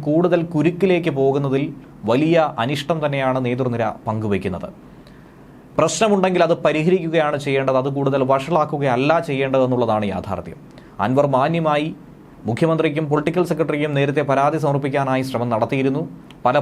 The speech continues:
പരാതികളും പൊളിറ്റിക്കൽ സെക്രട്ടറിക്ക് മുന്നിൽ എത്തിച്ചിരുന്നു. എന്നാൽ അതൊന്നും തന്നെ വകവയ്ക്കാതെ കേട്ട്, കണ്ടില്ല കേട്ടില്ല എന്ന് നടിക്കുന്നതിൻ്റെ പരിണത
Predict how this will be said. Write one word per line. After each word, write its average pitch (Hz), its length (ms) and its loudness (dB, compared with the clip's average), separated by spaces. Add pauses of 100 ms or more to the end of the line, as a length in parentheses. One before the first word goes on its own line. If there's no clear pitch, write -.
പരാതികളും 143 500 0
പൊളിറ്റിക്കൽ 147 380 -2
സെക്രട്ടറിക്ക് 135 380 -4
മുന്നിൽ 123 200 0 (240)
എത്തിച്ചിരുന്നു. 104 520 -4 (340)
എന്നാൽ 151 280 2
അതൊന്നും 156 360 -4
തന്നെ 147 180 0 (340)
വകവയ്ക്കാതെ 135 640 0 (500)
കേട്ട്, 151 360 -2
കണ്ടില്ല 156 380 2 (160)
കേട്ടില്ല 156 360 2 (100)
എന്ന് 151 160 -6
നടിക്കുന്നതിൻ്റെ 135 520 0
പരിണത 127 300 0